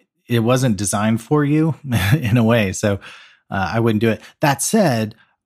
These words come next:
don't be somebody who just eats McDonald's every day of your life. You know what I mean? Like, get out there, l-,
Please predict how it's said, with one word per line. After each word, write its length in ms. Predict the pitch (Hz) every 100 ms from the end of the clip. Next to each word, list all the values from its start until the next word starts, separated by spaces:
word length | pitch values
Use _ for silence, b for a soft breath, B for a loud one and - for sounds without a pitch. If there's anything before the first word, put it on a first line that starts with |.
| _ _ - 127
don't 240 | 147 170
be 140 | 156 151
somebody 400 | - 147 143 131
who 100 | 131
just 220 | 123 123 131
eats 220 | 123 -
McDonald's 640 | 110 98 120 127 98 85
every 200 | 98 92
day 200 | 92 92
of 60 | 90
your 100 | 87
life. 340 | 85 - - -
You 120 | 120
know 100 | 123
what 100 | 120
I 80 | 120
mean? 360 | 131 196 214 143
Like, 260 | 104 95 - _ _ -
get 160 | 139
out 220 | 135 120 -
there, 460 | 95 98 139 135 _ _
l-, 300 | 110 107 -